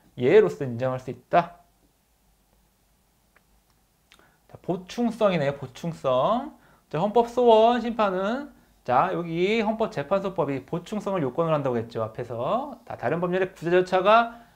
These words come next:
있는 경우에는 그 절차를 모두 거친 후에 청구할 수 있다고 돼 있죠.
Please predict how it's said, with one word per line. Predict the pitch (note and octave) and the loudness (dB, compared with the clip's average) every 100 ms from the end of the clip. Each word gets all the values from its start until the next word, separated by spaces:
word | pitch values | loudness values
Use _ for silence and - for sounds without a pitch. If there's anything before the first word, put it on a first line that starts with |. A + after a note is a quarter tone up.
| _ _ - | _ _ -10
있는 | D3+ G#3+ G#3+ | -6 -2 2
경우에는 | F3 C3+ C3+ D3+ | 2 2 -2 -4
그 | |
절차를 | C3+ F3+ F#3 | -4 -2 -2
모두 | B2+ C#3+ F3 G3+ G3 | 0 -2 -2 -2 -4
거친 | A#2 - F3 | -6 -8 -8
후에 | E3+ F#3 | -6 -6
청구할 | F#3+ F#3 F#3 | -6 -4 -4
수 | F3+ | -6
있다고 | D#3+ C#3+ C3+ | -6 -4 -4
돼 | A#2 | -6
있죠. | - C3 F#3+ B3 | -6 -4 -4 -4